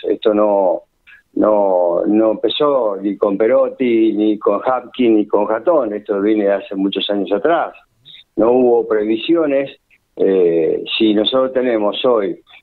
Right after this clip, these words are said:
algunos muchachos que en vez de ir a la escuela, a la biblioteca a jugar al ajedrez o a, a la canchita de fútbol y prefieren ir a formar parte de una barra brava, que más que barra brava es un acto de, de delincuentes,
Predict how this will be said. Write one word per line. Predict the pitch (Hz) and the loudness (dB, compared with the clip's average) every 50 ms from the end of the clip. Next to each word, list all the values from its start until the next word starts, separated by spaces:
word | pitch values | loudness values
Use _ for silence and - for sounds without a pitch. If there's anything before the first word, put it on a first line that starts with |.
| _ _ - | _ _ -2
algunos | - 98 107 117 123 123 123 123 | 0 2 2 2 2 2 0 0
muchachos | 123 127 120 - 143 127 110 107 - 95 90 92 | 0 -2 -2 0 -2 -2 -2 -2 -6 -10 -6 -4
que | 95 | -2
en | 95 101 | 0 2
vez | 113 113 | 2 2
de | 110 110 | 2 2
ir | 113 117 110 | 2 2 2
a | 110 | 0
la | 110 | 0
escuela, | 110 113 - 139 131 117 104 95 90 87 85 90 | -2 -2 -2 0 0 0 0 0 0 0 0 0
a | |
la | 92 92 | 0 0
biblioteca | 92 95 98 98 98 - 113 110 110 104 | -2 -2 -2 -2 -2 -2 -2 -2 -2 -6
a | |
jugar | 101 - 113 110 107 107 107 | -2 -2 0 2 2 2 2
al | 107 107 104 | 2 0 0
ajedrez | 101 - - 113 117 123 123 123 113 - - - | -2 -2 -2 -2 0 0 0 -2 -2 -2 -4 -4
o | 95 87 85 87 87 - | -4 -2 0 0 -2 -2
a, | - - 69 71 58 57 - 50 50 - 53 67 62 65 | -2 -2 -2 -4 -4 -4 -4 -6 -4 -4 -4 -4 -2 0
a | 87 | 0
la | 90 92 85 | 0 0 0
canchita | 101 104 104 - 117 110 107 113 110 | -2 -2 -2 -6 -10 -4 -2 0 0
de | 110 107 | 0 -2
fútbol | - 135 123 110 98 90 85 - - - - - _ | -2 0 0 2 2 0 -2 -4 -6 -14 -20 -8 _
y | - 107 | -2 -2
prefieren | 107 - 104 104 - - 127 123 113 113 117 120 | 0 0 -2 -2 0 0 0 0 2 0 0 0
ir | 123 123 113 95 - - _ - - - _ - | 0 0 0 -2 -2 -8 _ -20 -20 -18 _ -4
a | 98 101 | -4 -4
formar | 98 - 107 104 107 113 113 117 110 - | 0 -2 -2 0 0 0 0 -2 -4 -4
parte | - 131 113 107 - - 95 90 87 - _ _ _ _ _ | -2 -2 -2 -4 -6 -8 -8 -8 -8 -10 _ _ _ _ _
de | 104 107 104 104 | 0 2 2 4
una | 110 117 117 117 107 104 101 98 95 92 90 87 87 90 90 90 | 2 2 2 2 0 0 -2 -2 -2 -2 -2 -2 -2 -4 -4 0
barra | 98 113 113 113 110 | -2 -2 0 0 -2
brava, | 117 127 135 123 107 98 92 90 87 82 - - | 0 0 -2 -2 -2 -4 -4 -6 -6 -10 -14 -6
que | - 104 95 95 98 98 95 92 90 92 85 85 | -2 0 0 2 2 2 2 2 0 0 0 -2
más | 107 113 113 | -4 -4 -2
que | - 127 110 | 0 0 0
barra | 110 110 104 110 113 | 0 0 0 -2 0
brava | 123 131 123 104 87 82 90 92 | 0 -2 -2 -2 -4 -4 -4 -4
es | 98 101 98 - - | -6 -4 -4 -6 -2
un | 113 110 110 107 101 95 95 95 95 90 92 92 - | 0 0 0 0 -2 -2 -2 -2 -2 0 -2 -2 -2
acto | - 104 117 120 - - - 120 113 107 101 | 0 -2 -2 -2 -4 -2 0 2 2 2 0
de, | 101 98 95 95 92 92 92 92 90 | 0 -2 0 0 2 2 2 0 0
de | 87 98 98 | 0 2 0
delincuentes, | 101 104 113 120 131 127 127 131 135 147 147 196 196 175 - | 2 2 2 0 2 2 2 0 0 0 0 0 -2 -2 -2